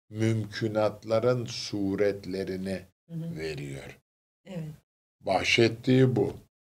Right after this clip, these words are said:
Speaker 1: E, kendi düşüncesinden, yani mümkünatın makul, yani akıl
Speaker 2: Hı hı.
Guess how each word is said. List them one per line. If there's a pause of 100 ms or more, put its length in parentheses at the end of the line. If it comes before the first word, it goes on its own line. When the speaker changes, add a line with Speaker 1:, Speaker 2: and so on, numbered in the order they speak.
(540)
Speaker 1:
E,
kendi
düşüncesinden, (340)
yani (240)
mümkünatın (380)
makul, (460)
yani (140)
akıl
Speaker 2:
Hı
hı.